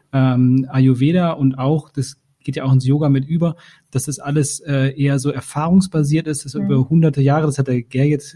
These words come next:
Speaker 1: Efken mir neulich auch gesagt, ich meine, das ist einfach über tausende Jahre Praktiken, die da ausprobiert
Speaker 2: Ja.
Speaker 1: werden. Und das, was gut ist, was funktioniert, das wird halt drin behalten, der Rest wird irgendwie rausgeschmissen und so entwickelt sich eben auch was Sinnvolles und Funktionierendes. Und, äh, das ist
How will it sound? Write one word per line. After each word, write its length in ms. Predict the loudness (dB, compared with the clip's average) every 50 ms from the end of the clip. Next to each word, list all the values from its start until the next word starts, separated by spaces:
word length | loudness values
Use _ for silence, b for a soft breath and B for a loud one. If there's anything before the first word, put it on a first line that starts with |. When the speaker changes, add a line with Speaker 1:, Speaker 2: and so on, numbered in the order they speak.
| -12 -4
Speaker 1:
Efken 300 | -4 -4 -2 0 2 2
mir 120 | 4 4
neulich 240 | 4 4 4 4 2
auch 140 | 0 -4 -2
gesagt, 180 | -2 -2 0 2
ich 40 |
meine, 120 | 2 2 2
das 120 | 0 -2
ist 120 | -8 -12 -16
einfach 280 | -16 -14 -12 -10 -6
über 120 | -4 -6 -6
tausende 400 | -4 0 4 6 6 8 6 6
Jahre 220 | 4 2 0 -2
Praktiken, 500 | -8 -12 -14 -14 -8 -8 -6 -2 0 2
die 80 | 2 2
da 100 | 0 -2
ausprobiert 600 | -4 -4 -6 -6 _ -4 -2 0 0 0 0 0
Speaker 2:
Ja. 80 | 0 0
Speaker 1:
werden. 220 | 2 2 0 -2 B B B B B B B B B 2
Und 420 | 6 8 8 8 6 4 2 -2
das, 180 | -2 0 2 2
was 140 | 2 2
gut 220 | 2 2 2 2 2
ist, 120 | 2 0
was 120 | 0 -2 0
funktioniert, 500 | 0 0 0 2 4 4 6 6 4 2
das 140 | 0 -2
wird 100 | -2 0
halt 160 | 0 0 0 0
drin 180 | 2 2 2
behalten, 280 | 2 2 0 -2 0 0
der 140 | -2 0 0
Rest 180 | -2 -4 -4
wird 80 | -6 -4
irgendwie 260 | -2 -2 -2 -2 -4
rausgeschmissen 680 | -4 -2 -2 -2 -2 -2 -6 -4 0 0 0 0 0
und 100 | 0 0
so 100 | 2 4
entwickelt 360 | 2 4 2 2 0 0 -2
sich 160 | -2 -2 -4 -2
eben 140 | -4 -2
auch 240 | 0 0 -2 -2 -2
was 240 | -4 -6 -6 -8 -14 b b b b b b b b b b -2
Sinnvolles 580 | 4 8 8 8 8 6 2 2 2 2 2
und 120 | 0 -2 -2
Funktionierendes. 880 | 2 0 0 0 0 0 2 4 4 4 2 2 0 0 -2 -6 -8 _ b b b b b b b b -2
Und, 360 | 2 4 4 6 4 4 2
äh, 240 | 0 -2 -2 -2 -2
das 140 | -2 -4 -4
ist 100 | -4 -8